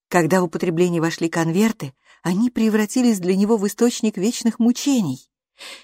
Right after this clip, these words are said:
и он несколько смирялся с таким переводом возлюбленного своего материала,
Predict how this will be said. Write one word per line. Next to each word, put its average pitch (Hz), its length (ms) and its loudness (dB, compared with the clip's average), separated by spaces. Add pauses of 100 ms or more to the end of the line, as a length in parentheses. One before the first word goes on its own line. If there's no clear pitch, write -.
(120)
и 196 120 6
он 196 240 4
несколько 180 420 0
смирялся 180 500 -2
с - 80 -10
таким 160 300 -2
переводом 160 440 0
возлюбленного 156 680 -2
своего 165 360 2
материала, 160 580 -2